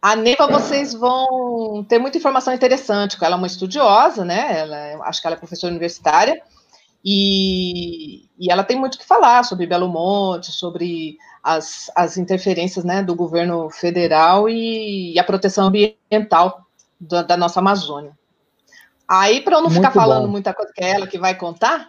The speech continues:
Speaker 1: né, é, eu falei pra ela, "Me fala aí um pouquinho o que que você quer, como é que você quer que eu te apresente." Aí ela disse assim, "Prefiro ser essa metamorfose ambulante." <laughs>
Speaker 2: Ah,
Speaker 1: Então,
Speaker 2: eu também,
Speaker 1: ela
Speaker 2: prefiro. Você não prefere também?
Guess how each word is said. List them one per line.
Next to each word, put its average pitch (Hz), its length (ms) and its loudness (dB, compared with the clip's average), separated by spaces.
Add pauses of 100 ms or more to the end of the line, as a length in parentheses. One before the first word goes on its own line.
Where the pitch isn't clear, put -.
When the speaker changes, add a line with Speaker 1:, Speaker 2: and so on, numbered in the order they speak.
(260)
Speaker 1:
né, 208 220 -6 (340)
é, 190 280 4
eu 190 80 0
falei 190 200 2
pra 185 180 -2
ela, 185 120 2
"Me 185 100 -2
fala 214 340 0
aí 294 80 -4
um 269 60 -10
pouquinho 214 440 -6
o 196 60 -10
que 214 120 -14
que 190 80 -20
você 208 140 -6
quer, 202 260 -6
como 233 140 -10
é - 20 -6
que 190 80 -12
você 190 100 -6
quer 196 120 -2
que 190 80 -6
eu 190 40 -6
te 196 120 -4
apresente." 180 500 -4
Aí 139 100 0
ela 180 220 4
disse 185 340 -4
assim, - 320 -4 (440)
"Prefiro 196 400 2
ser 220 320 2
essa 269 220 2
metamorfose 240 880 2
ambulante." 220 680 -2
<laughs> 202 500 -8 (880)
Speaker 2:
Ah, 196 360 6
Speaker 1:
Então, 190 60 6
Speaker 2:
eu 208 140 4
também, 202 320 2
Speaker 1:
ela 233 200 4
Speaker 2:
prefiro. 247 260 4
Você - 80 -8
não 180 80 2
prefere 170 500 4
também? 220 420 -4